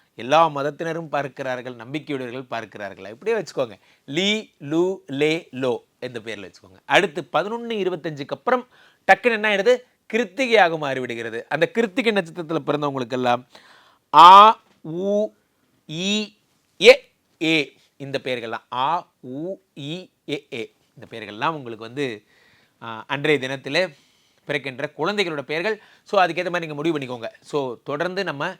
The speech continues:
இன்றைய தினம் எப்படி இருக்குங்கிறத நம்ம பார்த்துட போறோம். அவ்வகையிலே இன்றைய தினத்திலே மேஷ ராசியிலே சந்திரன் பிரவேசிக்கிறார். மேஷ ராசியில் சந்திரன் இருக்கிறார்.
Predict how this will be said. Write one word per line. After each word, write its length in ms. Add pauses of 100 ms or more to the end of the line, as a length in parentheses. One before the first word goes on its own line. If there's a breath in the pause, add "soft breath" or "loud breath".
இன்றைய 360
தினம் 260
எப்படி 260
இருக்குங்கிறத 420
நம்ம 200
பார்த்துட 320
போறோம். 180 (200)
அவ்வகையிலே 580 (480 soft breath)
இன்றைய 340
தினத்திலே 480
மேஷ 380
ராசியிலே 600
சந்திரன் 420
பிரவேசிக்கிறார். 680 (180)
மேஷ 320
ராசியில் 440
சந்திரன் 340
இருக்கிறார். 360